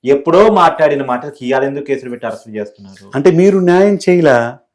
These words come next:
Speaker 1: ఉమ్.
Speaker 2: మీ హయాంలో ఇదే జోగినేని మణి
Speaker 1: ఉమ్.
Speaker 2: చాలాసార్లు కంప్లైంట్ ఇచ్చాడు,
Speaker 1: ఉమ్.
Speaker 2: కానీ అసలు కంప్లైంట్ తీసుకున్నాడే లేరు.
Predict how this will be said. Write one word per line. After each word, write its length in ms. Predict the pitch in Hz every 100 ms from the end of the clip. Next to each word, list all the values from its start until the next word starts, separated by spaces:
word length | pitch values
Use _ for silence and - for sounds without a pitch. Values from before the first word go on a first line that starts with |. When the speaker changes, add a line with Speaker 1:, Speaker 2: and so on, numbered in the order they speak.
| _
Speaker 1:
ఉమ్. 200 | 127 127 113
Speaker 2:
మీ 100 | 143
హయాంలో 400 | 170 196 196 196
ఇదే 240 | 170 185
జోగినేని 420 | 165 175 180 180
మణి 500 | 165 143 117 131 202 - _ _
Speaker 1:
ఉమ్. 100 | 110 131
Speaker 2:
చాలాసార్లు 380 | 165 180 196 185
కంప్లైంట్ 340 | 180 185 170
ఇచ్చాడు, 320 | - 147 95
Speaker 1:
ఉమ్. 500 | 82 - _ 120 117
Speaker 2:
కానీ 140 | 175 214
అసలు 160 | 202
కంప్లైంట్ 340 | 151 165 214 214
తీసుకున్నాడే 480 | 214 - 240 240
లేరు. 460 | 226 170 135 120